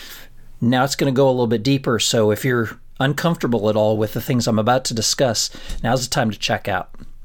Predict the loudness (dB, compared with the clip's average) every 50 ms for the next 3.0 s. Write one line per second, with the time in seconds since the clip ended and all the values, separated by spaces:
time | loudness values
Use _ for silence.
0 | -16 -16 -16 -14 -14 -14 -12 -12 -12 -14 -14 -14 -14 -16 -16 -18 -20 -18 -16 -16
1 | -16 -10 -4 -2 0 0 0 0 0 0 2 2 2 0 0 -2 -2 -4 -4 -6
2 | -8 -10 -8 -6 -4 -2 -2 -2 -2 -2 0 0 0 0 0 0 0 0 0 0